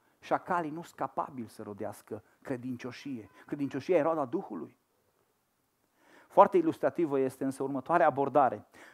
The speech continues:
„Păzește-ți ușa gurii de cea care îți stă în brață.” Aceasta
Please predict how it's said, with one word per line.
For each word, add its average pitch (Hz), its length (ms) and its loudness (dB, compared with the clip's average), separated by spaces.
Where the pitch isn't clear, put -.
„Păzește-ți 170 760 2
ușa 165 480 -2
gurii 170 480 0
de 131 100 2
cea 185 220 6
care 170 200 4
îți - 180 -4
stă 160 260 2
în 123 140 -6
brață.” 113 460 -2
Aceasta 170 640 8